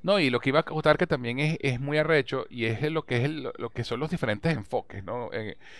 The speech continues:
en, como dije, en el juego, Bill es un cautionary tale para Joel, ¿no? O sea, es, es una advertencia. Y le da el impulso a Joel de decir, "Bueno, mira, no, yo puedo hacer, voy a hacer más por ella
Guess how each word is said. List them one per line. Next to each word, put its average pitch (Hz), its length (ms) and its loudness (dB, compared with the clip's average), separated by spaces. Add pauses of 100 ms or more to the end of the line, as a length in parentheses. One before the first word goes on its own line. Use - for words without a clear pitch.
(260)
en, 117 180 -4
como 120 240 -4
dije, 123 160 2
en 104 80 0
el 104 80 0
juego, 123 480 2
Bill 147 320 0
es 160 80 0
un 160 160 -4
cautionary 156 560 -6
tale 151 300 2
para 139 240 0
Joel, 85 360 -4
¿no? 101 140 -8
O 98 60 -10
sea, 92 280 -8
es, 101 180 -12
es - 60 -12
una 110 140 -4
advertencia. 95 720 -6 (1000)
Y 123 160 4
le 113 180 6
da 110 280 8
el 156 120 8
impulso 117 500 -2
a 143 60 0
Joel 135 380 0 (680)
de 120 140 -2
decir, 113 260 2
"Bueno, 107 180 -2
mira, 110 180 -2
no, 101 140 -4
yo 95 120 -10
puedo 101 180 0
hacer, 120 240 0
voy 104 160 0
a - 20 4
hacer 127 220 4 (240)
más 123 300 4
por 131 200 0
ella 120 320 2